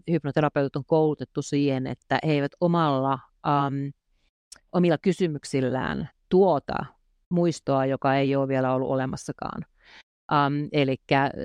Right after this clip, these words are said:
semmosia valheellisia tapahtumia ja niin poispäin. Elikkä me pidetään, asiakas kuvailee ja kertoo, mitä hänen muist-, muistikuvissaan tapahtuu, ja hypnoterapeutti ei millään tavalla tee tulkintoja siitä.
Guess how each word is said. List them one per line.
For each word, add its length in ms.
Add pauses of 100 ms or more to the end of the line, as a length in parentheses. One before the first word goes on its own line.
(120)
semmosia 420 (420)
valheellisia 540
tapahtumia 580
ja 40
niin 180
poispäin. 640
Elikkä 500 (120)
me 200
pidetään, 580
asiakas 640
kuvailee 460
ja 120
kertoo, 480
mitä 240
hänen 180
muist-, 320
muistikuvissaan 640
tapahtuu, 760 (420)
ja 340
hypnoterapeutti 920
ei 100
millään 380
tavalla 400
tee 120 (140)
tulkintoja 720
siitä. 440